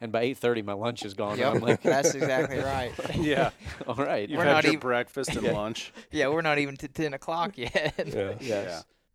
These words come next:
Speaker 2: That's why I'm usually getting out at noon, going and getting a sandwich, and then coming back about
Speaker 4: Yeah.
Speaker 2: two thirty or
Speaker 1: Well, see, and that, that brings me to another point.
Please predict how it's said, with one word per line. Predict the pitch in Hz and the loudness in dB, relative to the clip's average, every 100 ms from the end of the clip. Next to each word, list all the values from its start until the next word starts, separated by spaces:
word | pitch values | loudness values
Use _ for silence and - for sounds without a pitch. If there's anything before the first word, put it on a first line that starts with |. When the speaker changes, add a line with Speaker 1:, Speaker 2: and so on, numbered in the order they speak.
| _ | _
Speaker 2:
That's | 147 147 - | 2 2 2
why | 131 | -2
I'm | 135 | -2
usually | 127 117 117 | -6 -8 -4
getting | 120 117 117 | -4 -4 -4
out | 117 | -4
at | 107 | -4
noon, | 113 131 127 113 113 - _ _ _ 139 | -6 -6 -4 -8 -14 -20 _ _ _ -6
going | 147 139 | -4 -4
and | 139 | -8
getting | 131 | -10
a | 127 | -6
sandwich, | - 135 123 117 - | -2 -2 -2 -6 -6
and | |
then | 120 117 | -10 -12
coming | - 117 113 | -8 -8 -4
back | 117 110 | -4 -4
about | 113 107 107 | -6 -6 -6
Speaker 4:
Yeah. | 87 | -4
Speaker 2:
two | 131 113 | -6 -8
thirty | - 110 110 110 113 | -6 -6 -6 -8 -6
or | |
Speaker 1:
Well, | |
see, | 113 151 151 | -4 -4 -4
and | 143 120 | -6 -6
that, | 151 - - | -6 -8 -6
that | 120 135 | -6 -4
brings | 120 110 | -6 -6
me | 113 | -10
to | 101 107 | -6 -6
another | 98 113 156 | -4 -2 -2
point. | - 101 95 | -4 -8 -8